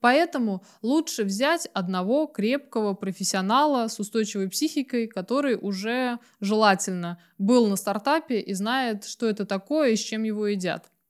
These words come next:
Да, он будет стоить дороже, но ты и сможешь от него требовать больше и качественного результата. В чём ты здесь можешь сэкономить, так это на оформлении. Например, э, взять его как самозанятого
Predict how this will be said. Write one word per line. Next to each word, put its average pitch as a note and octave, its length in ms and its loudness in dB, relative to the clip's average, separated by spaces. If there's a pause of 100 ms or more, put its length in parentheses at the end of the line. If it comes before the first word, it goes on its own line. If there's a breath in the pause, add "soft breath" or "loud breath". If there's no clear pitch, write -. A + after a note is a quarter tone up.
(120)
Да, G#3 480 6
он C4+ 240 0
будет C#4 240 0
стоить C4+ 360 -2
дороже, G#3+ 680 -2 (240 soft breath)
но A3+ 420 0 (220)
ты B3+ 220 2
и - 240 -8
сможешь B3 460 0
от G#3 140 -4
него A3+ 300 -2
требовать G#3 540 -2
больше F#3 680 -2 (160)
и F#3 140 -10
качественного G#3 580 -2
результата. G3 760 -4 (460 loud breath)
В - 120 -20
чём D#4+ 240 4
ты C4+ 100 -4
здесь C4+ 240 -2
можешь C4 320 -2
сэкономить, C#4 840 -2
так C#4 320 -2
это C4+ 280 -4
на A3+ 120 -2
оформлении. F3+ 880 -4
Например, A#3 840 -2
э, F#3 240 -4
взять G#3 380 -2
его G3 680 -4
как - 160 -12
самозанятого A3 840 -2